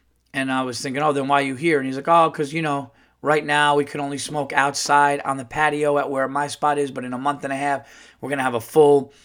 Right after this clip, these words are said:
you know, a full going operation where you come in and you do all that." So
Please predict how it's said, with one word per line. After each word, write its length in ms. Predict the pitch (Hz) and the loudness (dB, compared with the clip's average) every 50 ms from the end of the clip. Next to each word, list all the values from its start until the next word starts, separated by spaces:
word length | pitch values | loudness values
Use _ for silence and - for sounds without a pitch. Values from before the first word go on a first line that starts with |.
| _ _ _ | _ _ _
you 100 | - 143 | -6 -4
know, 140 | 139 127 123 | -2 -2 -2
a 40 | 117 | -2
full 260 | - - - 151 143 | -2 0 2 2 2
going 280 | 139 143 139 139 143 | 2 0 -2 -2 0
operation 640 | 139 139 135 - 135 135 143 143 139 139 - 147 135 | 0 0 0 0 0 0 0 0 0 -2 -6 -6 -6
where 100 | 127 123 | -6 -6
you 100 | 123 117 | -6 -6
come 240 | 113 - 143 139 143 | -4 -4 -4 -4 -4
in 100 | 139 139 | -6 -6
and 100 | 135 135 | -6 -8
you 80 | 131 | -8
do 140 | 127 131 135 | -6 -4 -2
all 80 | 135 131 | -2 -2
that." 180 | 131 127 123 | -2 -4 -6
So 320 | - - 151 139 135 131 | -4 -2 0 0 0 -2